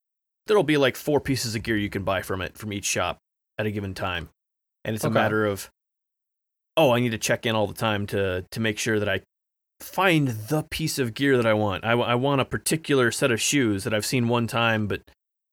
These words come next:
Speaker 1: you know, didn't have the money for, so I, I need to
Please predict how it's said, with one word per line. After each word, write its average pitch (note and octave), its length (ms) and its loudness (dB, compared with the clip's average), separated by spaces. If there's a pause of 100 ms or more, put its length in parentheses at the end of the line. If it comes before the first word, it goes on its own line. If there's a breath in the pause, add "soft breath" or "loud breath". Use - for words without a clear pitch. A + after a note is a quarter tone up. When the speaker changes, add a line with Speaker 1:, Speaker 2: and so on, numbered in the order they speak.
(120)
Speaker 1:
you B2+ 100 -2
know, F#2 220 -2 (880)
didn't C3+ 200 0
have B2 140 4
the A#2 60 2
money B2 200 4
for, G2+ 360 0 (200)
so - 160 0
I, A2 40 4
I A2 180 -2
need A#2 140 0
to G2 140 0